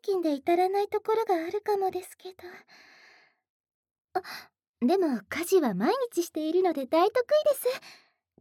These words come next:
今日はやることリストをいただいて、それをすればいいって聞いてますけど。あ、これですね。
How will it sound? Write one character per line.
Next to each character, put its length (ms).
今 140
日 40
は 60
や 160
る 120
こ 140
と 100
リ 120
ス 100
ト 140
を 40
い 60
た 140
だ 100
い 80
て、 260
そ 100
れ 80
を 20
す 120
れ 100
ば 60
い 60
い 120
っ 40
て 160
聞 180
い 20
て 180
ま 160
す 140
け 180
ど。 120
あ、 100
こ 200
れ 100
で 140
す 160
ね。 440